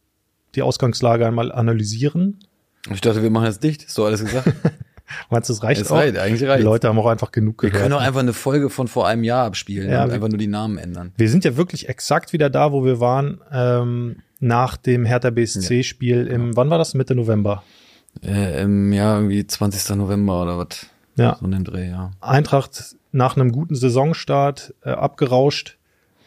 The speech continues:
Speaker 1: Tempelmann verletzt, Frankhardt verletzt, Jadimci gesperrt. Dann kam dieses Hertha-Spiel, was den Spr-, äh, ja, den Sturz auf Platz sechzehn, glaub ich, mit sich brachte.
Speaker 2: Ja, das
Speaker 1: Ich glaube, das war das erste Mal, dass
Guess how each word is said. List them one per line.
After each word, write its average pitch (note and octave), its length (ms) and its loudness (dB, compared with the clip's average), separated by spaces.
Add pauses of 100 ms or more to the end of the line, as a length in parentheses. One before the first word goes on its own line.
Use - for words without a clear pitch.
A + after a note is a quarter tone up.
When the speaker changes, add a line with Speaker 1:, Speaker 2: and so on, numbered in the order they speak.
(140)
Speaker 1:
Tempelmann C#3 440 2
verletzt, - 360 -2
Frankhardt D#3 360 0
verletzt, - 520 -2 (640)
Jadimci C3 540 0
gesperrt. C#3+ 520 -2 (800)
Dann B2 160 0
kam C3+ 160 0
dieses B2+ 220 -2
Hertha-Spiel, D#3 720 0 (1700)
was B2 280 0
den A#2 160 -2
Spr-, B2+ 320 -4
äh, A2+ 260 2
ja, A2 140 2
den G#2 140 -2
Sturz D3 280 0
auf A#2+ 120 -6
Platz A#2+ 160 0
sechzehn, E3 320 0
glaub E3 120 0
ich, - 100 -6
mit E3 120 -6
sich - 160 -8
brachte. F3+ 400 -4 (420)
Speaker 2:
Ja, G#2+ 140 -12
das G#2+ 140 -16
Speaker 1:
Ich - 80 -20
glaube, A#2+ 180 4
das B2+ 160 0
war B2+ 80 4
das A#2+ 100 -2
erste C3 280 -2
Mal, B2+ 140 2
dass - 360 -4